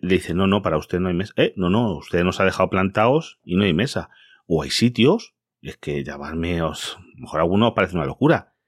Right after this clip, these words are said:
Te cobran. Cuando tú reservas una mesa en un sitio, pues tú cogen y, y te piden una tarjeta. Eso, sí, caballeros, que le pedimos una tarjeta de crédito porque si usted no se presenta y no avisa con veinticuatro horas de antelación,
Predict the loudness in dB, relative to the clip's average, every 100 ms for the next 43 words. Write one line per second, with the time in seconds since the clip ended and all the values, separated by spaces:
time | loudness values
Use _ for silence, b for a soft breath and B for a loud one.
0 | _ _ -16 -4 -2 0 0 -2 _ _
1 | _ _ _ _ _ -2 0 -2 -4 -2
2 | 0 0 0 0 2 2 2 0 -2 -4
3 | _ _ _ _ _ -10 -6 -2 -2 0
4 | 0 0 -4 -6 -4 -2 0 0 2 2
5 | 0 0 -2 -4 -8 -6 -4 0 0 0
6 | -2 -6 -4 -4 -2 0 -2 -2 -8 -2
7 | 0 0 -2 -4 0 0 0 -4 -4 -4
8 | -6 -6 -6 -6 -6 -4 -2 0 0 -2
9 | -4 -6 -8 -6 -4 -2 -2 0 0 0
10 | 0 -6 b b b b 0 0 2 0
11 | 0 -2 -6 -8 -6 -8 -8 -10 -8 -6
12 | -6 -6 -8 -10 -2 2 2 -2